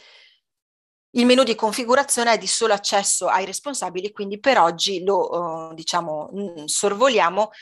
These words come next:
Sappiate soltanto che è quello che permette di andare a personalizzare il funzionamento della, della procedura. Andiamo quindi a vedere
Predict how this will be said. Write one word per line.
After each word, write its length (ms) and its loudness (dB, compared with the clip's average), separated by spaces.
Sappiate 460 0
soltanto 440 -4
che 100 -10
è 60 -16
quello 180 -4
che 140 -4
permette 460 -4
di 120 -2
andare 360 0
a 60 -4
personalizzare 960 -2
il 120 -10
funzionamento 920 -4
della, 520 4
della 280 -6
procedura. 600 -10
Andiamo 440 6
quindi 300 2
a 60 6
vedere 600 0